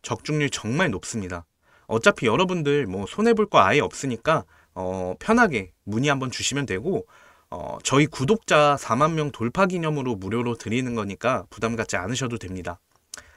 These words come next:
이번에는 선착순 타이트하게 안 잡고 딱 오십 분 정도 커트할게요. 여러분이 알고 있는 보조지표로 지금 스트레스 받아가면서 매매하지 마시고요. 무료로 지급해드릴 때 꼭 한번 사용해보시고, 어, 영상에 보이는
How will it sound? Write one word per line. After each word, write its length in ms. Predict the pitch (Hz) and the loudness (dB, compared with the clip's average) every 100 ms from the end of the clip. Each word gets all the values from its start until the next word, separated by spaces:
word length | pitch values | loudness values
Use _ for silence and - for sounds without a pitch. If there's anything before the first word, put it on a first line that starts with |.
| - | -6
이번에는 420 | 113 175 190 170 | 0 2 2 0
선착순 760 | 151 233 254 262 - 180 175 156 | 2 2 2 -2 -4 -4 -4 -2
타이트하게 440 | 190 226 208 190 | 2 2 2 2
안 140 | 120 98 | 2 0
잡고 420 | 107 - 175 - - - - | -4 -2 -4 -4 -12 -14 -2
딱 180 | - - | 0 2
오십 320 | 104 151 - | 2 2 2
분 160 | 226 190 | 2 2
정도 460 | 175 151 151 143 - | 0 -2 -2 -2 -4
커트할게요. 680 | 156 - 180 185 95 92 _ _ _ _ _ - | -6 -2 -2 -2 -4 -6 _ _ _ _ _ 2
여러분이 400 | 113 175 175 151 | 4 4 4 2
알고 280 | 104 131 156 | 2 2 2
있는 220 | 151 135 | 0 -2
보조지표로 800 | - 117 170 151 - 117 156 151 - | -2 0 0 -2 -4 -4 -4 -6 -10
지금 240 | - 117 | -4 -4
스트레스 500 | 120 - 233 226 - | -4 0 2 4 0
받아가면서 600 | - 101 131 131 131 120 | -2 -2 -2 -2 -4 -4
매매하지 400 | 98 98 123 131 | -2 -2 -2 -4
마시고요. 480 | 110 87 - 107 135 _ - _ | -6 -6 -6 -6 -6 _ -20 _
무료로 400 | 107 123 208 196 | 0 4 6 6
지급해드릴 640 | 165 135 156 226 233 208 165 | 2 0 0 0 0 0 0
때 280 | 135 139 - | 2 2 0
꼭 280 | 233 226 - | -2 -2 0
한번 240 | 208 185 | 0 0
사용해보시고, 840 | 156 196 190 196 208 - 127 190 - _ - _ - | 0 -2 -2 0 0 0 -4 -4 -6 _ -20 _ -8
어, 180 | 92 87 | -4 0
영상에 420 | 117 160 185 170 | 2 2 2 0
보이는 480 | - 127 170 113 | 0 0 0 -2